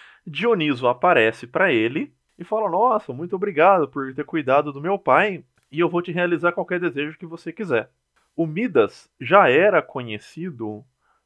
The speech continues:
pela ganância dele e pelo valor que ele dava pra opulência. A partir disso, então, ele pede pro deus Baco que tudo que ele toque virasse ouro. E o,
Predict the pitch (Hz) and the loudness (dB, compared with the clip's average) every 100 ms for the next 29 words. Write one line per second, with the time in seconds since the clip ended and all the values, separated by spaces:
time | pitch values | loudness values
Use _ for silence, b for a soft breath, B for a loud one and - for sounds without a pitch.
0 | _ - 156 170 180 131 165 175 175 110 | _ -2 0 2 0 0 -2 -2 -4 -2
1 | 127 165 113 107 98 - - 131 156 160 | -2 -2 -2 -8 -10 -18 -16 -4 -2 2
2 | 156 147 160 175 196 180 139 160 170 180 | 2 2 0 -2 -4 0 2 2 0 -4
3 | 160 175 - 190 131 117 - 92 - _ | -2 -4 -4 -6 -6 -8 -12 -14 -14 _
4 | _ _ _ _ - 104 123 123 190 180 | _ _ _ _ -6 0 0 0 -4 -12
5 | 123 202 - 175 139 151 175 113 - 147 | -10 -12 -10 -8 -2 -2 -2 -8 -4 -2
6 | 190 220 160 156 135 110 - 139 139 107 | -2 -2 2 2 2 -4 -8 -8 -6 -2
7 | 104 98 - - - _ _ 120 104 110 | -2 -2 -10 -20 -20 _ _ -2 0 0
8 | - 190 196 _ _ b b - - 165 | -4 -14 -14 _ _ b b -20 -10 -6
9 | 147 190 _ _ b b b - 233 262 | -6 -8 _ _ b b b -8 -6 -6
10 | 214 185 156 151 - 147 208 - 127 101 | -4 0 0 0 2 2 2 -2 -10 -10
11 | 95 - 127 185 160 - 269 214 135 104 | -12 -14 -4 2 2 2 -2 0 0 -2
12 | _ _ _ _ - 240 240 | _ _ _ _ -16 -10 -10